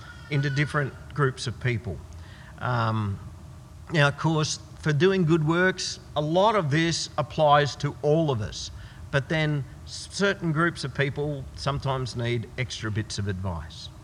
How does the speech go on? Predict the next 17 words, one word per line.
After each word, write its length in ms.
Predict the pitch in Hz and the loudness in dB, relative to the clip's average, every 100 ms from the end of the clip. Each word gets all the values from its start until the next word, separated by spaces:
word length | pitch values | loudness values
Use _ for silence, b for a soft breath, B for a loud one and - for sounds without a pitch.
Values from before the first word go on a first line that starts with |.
| - B B B B B | -18 B B B B B
So 240 | - 170 | 4 6
first 300 | 156 262 285 | 6 2 2
of 80 | 185 | 2
all, 120 | 156 | 4
he 100 | 143 | 4
talks 300 | 139 151 156 - | 2 0 -2 -4
to 120 | 160 | -2
the 140 | 160 | 0
older 360 | 175 208 196 160 | 2 2 2 2
men. 260 | 135 110 76 82 | 0 -2 -6 -8
Is 80 | 135 | -4
there 80 | 175 | -2
any 220 | 214 233 - | -2 -4 2
older 360 | 180 196 185 | 4 4 4
men 300 | 160 165 160 | 2 2 2
here? 340 | 151 160 165 175 175 - - - - - - - - - - - - - - - - 95 | 2 2 0 -4 -8 -12 -12 -14 -14 -18 -18 -18 -20 -20 -20 -20 -20 -20 -20 -20 -16 -8
No. 380 | 95 90 92 | -6 -4 -4